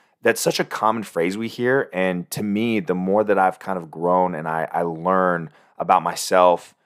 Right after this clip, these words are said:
and about finance, I think it's something that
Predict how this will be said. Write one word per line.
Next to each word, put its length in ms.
and 300
about 320
finance, 560
I 80
think 200
it's 140
something 360
that 340